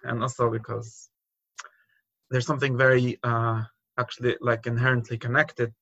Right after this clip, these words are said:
to the whole idea of Sfira and that idea, uh, which we'll, we'll clarify in a second. So let me just give a little,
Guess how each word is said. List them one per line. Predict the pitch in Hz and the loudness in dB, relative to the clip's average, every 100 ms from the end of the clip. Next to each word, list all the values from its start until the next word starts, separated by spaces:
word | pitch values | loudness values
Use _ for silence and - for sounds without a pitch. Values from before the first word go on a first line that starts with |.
| _ | _
to | 123 | -2
the | 113 | 0
whole | 113 120 117 | 2 2 2
idea | 113 123 | 2 2
of | 117 | 2
Sfira | - 117 113 110 | 0 -4 -2 -6
and | 110 | -4
that | 117 113 | -4 -4
idea, | 117 - - _ - _ _ _ _ _ _ | -8 -14 -20 _ -20 _ _ _ _ _ _
uh, | 117 113 | -2 0
which | 110 110 | -2 -2
we'll, | 120 113 117 113 - _ - | -2 0 -2 -6 -10 _ -2
we'll | 120 | -2
clarify | 117 120 117 110 120 117 | 2 0 0 0 0 0
in | 113 | -2
a | |
second. | 110 120 113 117 113 - _ _ _ _ _ _ _ _ _ _ _ _ _ _ _ _ _ - _ _ _ - _ _ _ _ 392 _ _ - - _ _ _ - _ _ _ _ - _ - | -2 -2 -2 -4 -6 -10 _ _ _ _ _ _ _ _ _ _ _ _ _ _ _ _ _ -20 _ _ _ -20 _ _ _ _ _ _ _ -20 -20 _ _ _ -20 _ _ _ _ -20 _ -8
So | - 120 | 4 6
let | 123 | 6
me | 123 | 4
just | 120 - | 0 0
give | 127 | 2
a | 120 | 4
little, | 123 120 117 - | 6 4 4 -2